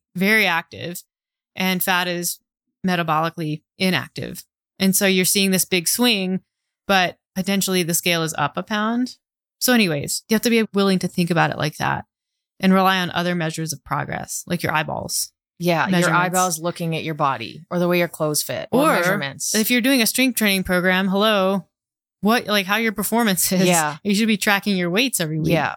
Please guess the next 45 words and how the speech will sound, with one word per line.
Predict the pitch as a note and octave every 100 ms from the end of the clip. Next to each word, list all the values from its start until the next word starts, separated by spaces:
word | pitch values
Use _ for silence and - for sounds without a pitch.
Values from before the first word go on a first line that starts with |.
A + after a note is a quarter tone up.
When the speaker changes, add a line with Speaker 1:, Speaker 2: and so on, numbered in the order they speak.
| -
Speaker 1:
And | G3+ G3
those | G3+
should | -
be | G3
going | F#3 F#3 F3+
up. | A3+ - -
Speaker 2:
And | F#3
that's | G#3 G#3 -
another | F#3+ G3 G3
benefit | F3 E3+ E3 E3+
of | D3+
progressive | - D#3+ E3 D#3+ C#3+
strength | - F3 A#2+
training | D#3 D3 D#3
is, | D#3
like, | D#3 D3+ C3+ _ _ _ _ _ _
you | E3 F3
know | F3 F#3 G3
what | F3 D#3+ E3 C3
you | E3
need | E3 E3
to | D#3+ D#3
squat | - - E3+ D#3+ C#3 A#2 _ _ _ _ -
based | E3+ E3 -
on | D#3+ D#3
your | D3+
prior | D3 - D3+ C#3+ C#3
weeks, | C#3 C3+ A2 -
and | E3+ E3
you | E3
can | E3
Speaker 1:
Yeah. | D3
Speaker 2:
see | - F3+ F3 E3 D3+ - _ _ -
the | E3
changes | - F3 E3 D#3+
in | D#3
the | D#3
weight | D3 D3
that | C#3
you're | C3
lifting | C3+ C#3 - C#3+ - -
Speaker 1:
Yeah. | F#3+ F3
Speaker 2:
by, | D#3 D#3 C#3 _
you | D#3+
know, | D#3 C3